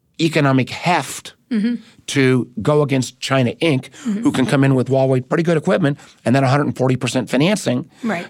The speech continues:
Speaker 1: And that, and, and at price points that are way below 'cause they're so
Speaker 2: This would
Speaker 1: subsidized.
Speaker 2: be allied with other
Speaker 1: So this
Speaker 2: democratic
Speaker 1: might be something
Speaker 2: com-,
Speaker 1: where
Speaker 2: com-
Speaker 1: there's,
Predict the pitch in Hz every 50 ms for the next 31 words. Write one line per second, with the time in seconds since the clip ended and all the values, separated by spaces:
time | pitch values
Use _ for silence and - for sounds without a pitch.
0 | - - 135 147 139 139 151 143 143 - - 123 110 - 139 143 139 123 113 -
1 | - 160 180 190 - - - 143 135 - - 131 117 120 120 117 104 139 156 175
2 | 160 143 143 139 143 143 139 139 135 - - - - - - 127 120 123 113 -
3 | 147 123 104 - - 220 214 - - 156 127 120 - - 214 - 214 214 208 214
4 | 220 202 180 165 170 - - - 180 170 170 170 - 190 180 190 185 175 180 170
5 | 170 170 175 160 160 190 214 208 202 196 202 185 180 147 - 156 151 147 147 -
6 | 151 196 180 151 147 127 120 127 127 127 135 127 131